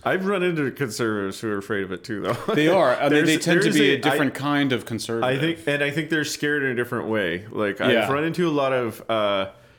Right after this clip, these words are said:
Speaker 1: I, particularly now with the populist wave that we're seeing, there's a big chunk of people who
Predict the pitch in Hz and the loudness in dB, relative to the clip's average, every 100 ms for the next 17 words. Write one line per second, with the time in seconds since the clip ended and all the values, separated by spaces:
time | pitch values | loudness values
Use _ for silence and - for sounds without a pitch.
0 | _ - 147 - - 135 135 208 240 226 | _ -4 -4 -4 -8 -10 -6 -4 -2 -2
1 | 147 135 151 151 139 107 - 117 117 123 | 0 0 0 -2 -2 -4 -4 -4 -2 -2
2 | 117 - 107 107 127 143 - - 151 170 | -2 -2 0 0 0 -4 -12 -6 -2 -2
3 | 175 196 208 214 - - _ 139 156 151 | -2 -4 -4 -8 -12 -20 _ -2 0 0
4 | 143 139 113 - 147 156 127 - 135 135 | -2 -4 -12 -4 -2 -2 -8 -6 -6 -4
5 | 127 - 120 113 117 107 104 - 113 110 | -6 -4 -6 -2 -2 -2 -4 -4 -2 -2
6 | 104 | -4